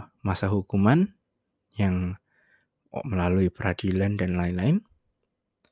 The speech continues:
So, my point is that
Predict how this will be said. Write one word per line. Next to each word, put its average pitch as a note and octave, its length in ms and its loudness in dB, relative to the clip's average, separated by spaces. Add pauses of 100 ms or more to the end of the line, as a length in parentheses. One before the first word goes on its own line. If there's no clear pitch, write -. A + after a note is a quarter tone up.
(1500)
So, G2 680 -2 (1700)
my A2+ 200 0
point B2 360 2
is G#2+ 280 -2
that G2 180 -2